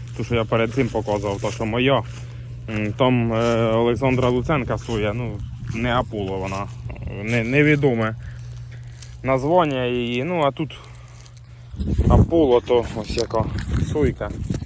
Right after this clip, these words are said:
Теж дивитися з виду непогана, але дивлюся, що, мабуть, вона все одно слабовато сипе. Десь, може, по п'ятнадцять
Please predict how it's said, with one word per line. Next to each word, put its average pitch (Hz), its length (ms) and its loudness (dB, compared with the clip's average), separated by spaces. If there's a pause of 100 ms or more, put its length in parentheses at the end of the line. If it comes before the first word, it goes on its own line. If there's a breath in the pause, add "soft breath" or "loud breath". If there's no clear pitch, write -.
(320)
Теж 131 200 2
дивитися 127 480 0
з 117 60 -2
виду 127 380 2 (640)
непогана, 139 680 2
але 123 320 0 (1700)
дивлюся, 120 460 -2
що, 120 120 -6
мабуть, 123 280 -4
вона 123 240 0 (880)
все 139 120 0
одно 131 380 2 (680)
слабовато 120 720 -2
сипе. 101 460 -8
Десь, 107 360 -8
може, 107 260 -4
по 107 140 -4
п'ятнадцять 117 600 -2